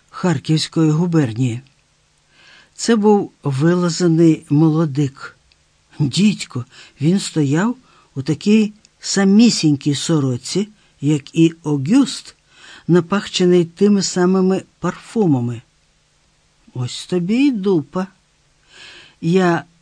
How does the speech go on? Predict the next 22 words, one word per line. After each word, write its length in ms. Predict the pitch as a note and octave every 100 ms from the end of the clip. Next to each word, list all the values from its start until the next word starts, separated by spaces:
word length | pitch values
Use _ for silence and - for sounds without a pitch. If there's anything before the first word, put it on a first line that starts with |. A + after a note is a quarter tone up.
| _ -
звелю 460 | D3 D#3+ F3 E3+
забрати 480 | D#3+ E3 D#3 D#3+ E3
ваш 240 | D3+ D3
багаж, 580 | C#3+ F#3 F3 D#3+ A#2 -
мсьє. 520 | B2 B2 - C3+ C3 A#2+ _ - - -
Можете 560 | D3 C#3+ D3+ C3+ D3+ D3 _ -
не 180 | C#3+ D3+
турбуватися. 880 | D3 D3 D#3 G3+ A3+ - - C3 B2 _ _ _ _ _ _
Це 380 | - - E3+ D#3+ -
у 100 | E3
мене 400 | E3 D#3+ E3 E3 -
весь 380 | F3 A3+ F#3 A#2+
багаж». 580 | C3 C3+ B2 G#2+ - - _ _ _ _ _ _ _ _ _ _ _ -
На 200 | B2+ C3
обличчі 480 | A#2+ E3+ G#3+ -
директора 640 | C3 C#3+ C3+ C3+ - D3+ F3+ - _ _ -
і 80 | C3+
головного 600 | C#3 B2 A#2+ D#3 G#3 D3+
вихователя 760 | B2 - A#2+ D#3+ G3 C#3 C3+
ліцею 680 | D3+ E3 - D3 C3 C3+ F#3 - _ - - _ _
не 180 | D#3 F3
здригнувся 920 | D3 D#3 E3+ C#3 D3 D#3+ - G3 G#3